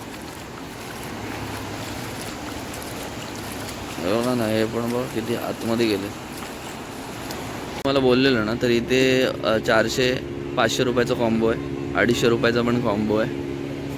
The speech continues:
आणि दोनशे रुपयाचा पण कॉम्बो आहे. हे थाउजंड आणि पंधराशे, याला पॅराग्लायडिंग बोलतात आणि फाय थाउजंड,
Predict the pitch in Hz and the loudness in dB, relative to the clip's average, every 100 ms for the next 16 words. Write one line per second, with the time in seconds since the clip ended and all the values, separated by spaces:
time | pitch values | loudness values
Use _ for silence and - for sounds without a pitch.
0 | - 104 110 113 113 113 117 120 113 120 | -2 0 4 4 6 4 4 2 4 2
1 | 117 120 123 120 98 107 110 110 95 123 | 2 0 0 2 2 2 2 2 2 0
2 | 135 - - - - 110 110 113 110 - | -4 -4 -6 -6 -4 0 4 4 2 4
3 | 104 107 113 113 120 - - 101 120 113 | 4 6 4 4 2 0 -2 2 4 6
4 | 113 113 113 104 - - - - - 107 | 6 6 4 0 -2 -8 -8 -8 -2 2
5 | 113 117 - - 107 113 117 117 117 117 | 2 2 0 2 4 6 6 4 6 4
6 | 101 95 104 - - 107 113 110 107 113 | 2 2 -2 -2 -2 0 0 4 4 4
7 | 117 113 117 117 117 120 | 2 2 2 2 2 2